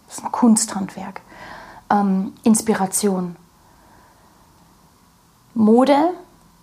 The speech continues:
sind halt die Fast Fashion Brands. Ähm, und ja, da steht natürlich, da kommt die Kritik natürlich sehr schnell,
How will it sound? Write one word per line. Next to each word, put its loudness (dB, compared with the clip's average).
sind 0
halt -2
die -12
Fast -2
Fashion -2
Brands. -10
Ähm, 0
und -2
ja, 4
da 2
steht 0
natürlich, -2
da -2
kommt 2
die -8
Kritik -2
natürlich -4
sehr 2
schnell, 2